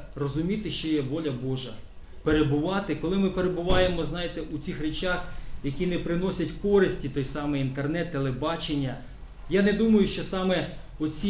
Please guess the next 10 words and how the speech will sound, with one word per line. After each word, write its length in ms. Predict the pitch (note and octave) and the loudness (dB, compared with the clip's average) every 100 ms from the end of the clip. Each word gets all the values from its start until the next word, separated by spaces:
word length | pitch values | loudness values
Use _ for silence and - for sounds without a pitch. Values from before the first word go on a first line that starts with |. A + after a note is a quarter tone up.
| F#3 | 6
епізоди 560 | E3+ F3 C#3 G3 F#3+ | 6 2 2 6 6
в 60 | F#3 | 4
нашому 340 | F3+ E3+ F3 | 2 -2 -2
житті 320 | D3+ D#3 E3+ E3+ | -2 -4 -2 0
готують 540 | D#3 D3 G#3+ G3 E3+ | 0 2 4 4 2
нас 220 | E3+ C3+ | 0 0
до 100 | D3+ | 0
зустрічі 500 | C#3 D#3 D#3 C3+ D3+ | 0 -2 -2 -6 -4
з 80 | B2 | -4
Богом. 420 | B2 C#3+ A2 G#2 | 0 0 0 -4